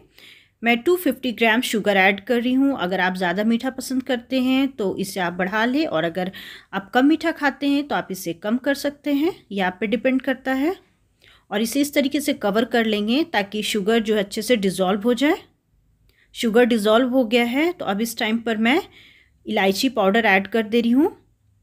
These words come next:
और इसे डालकर हम मिक्स करेंगे।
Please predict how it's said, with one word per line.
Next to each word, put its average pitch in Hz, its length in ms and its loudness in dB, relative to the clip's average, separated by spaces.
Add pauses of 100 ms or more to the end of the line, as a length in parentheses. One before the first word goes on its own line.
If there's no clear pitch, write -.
(960)
और 202 120 -2
इसे 202 240 0
डालकर 208 440 2
हम 277 240 2
मिक्स 202 280 0
करेंगे। 208 480 0